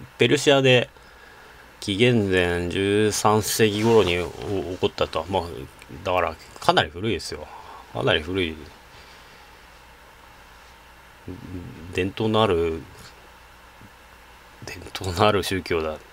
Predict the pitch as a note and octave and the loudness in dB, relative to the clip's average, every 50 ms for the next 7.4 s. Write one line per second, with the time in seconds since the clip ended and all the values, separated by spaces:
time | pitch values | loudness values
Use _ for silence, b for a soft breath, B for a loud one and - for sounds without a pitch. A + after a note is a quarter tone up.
0 | - - - D#2 - - G#2+ A#2 C3 C3 C3 - - - - G2 G2 G2 F#2+ - | -16 -14 -14 -14 -10 -2 2 2 2 2 0 -4 -14 -12 -8 0 2 4 4 2
1 | B B B B B B B B B B B B B B B B B B B B | B B B B B B B B B B B B B B B B B B B B
2 | B B - A2 G2 G2 G#2+ A#2+ E3 F#3 F#3 F3+ F3 - F3 D#3+ D3 - - C#3+ | B B -2 0 2 4 6 6 6 6 6 4 2 2 0 0 0 -2 2 2
3 | D3 C#3+ - - D3+ C#3+ D#3 D3 C#3 A#2 F2 E2 B2 C#3+ C#3 A2+ F2+ F2+ F#2 G2 | 2 4 4 2 2 4 4 4 4 4 4 4 4 4 4 4 4 4 2 2
4 | G2 - - A2+ G#2+ G2+ G2+ G#2 G#2 G#2 G#2+ - - F2 E2 D#2+ - - D#2 - | 0 2 4 6 8 8 8 8 8 6 2 2 2 0 -2 -2 -4 -8 -12 -12
5 | - - A#2 C3 C3 B2 - - - - - - - - - - - - - - | -4 2 4 4 4 4 0 -6 -14 -20 -20 -20 -20 -20 -20 -20 -20 -20 -20 -20
6 | - - G#2+ A2 G#2 G#2+ G#2 G#2+ A2 A2+ - - A3+ A3+ A3+ A#3 A#3 G#3+ G#3+ G3 | -14 -8 -4 2 2 4 4 4 2 2 2 2 4 4 4 6 6 6 6 4
7 | C3 F#2 - - - E2 D2+ D2+ | 4 2 0 0 0 0 -2 -2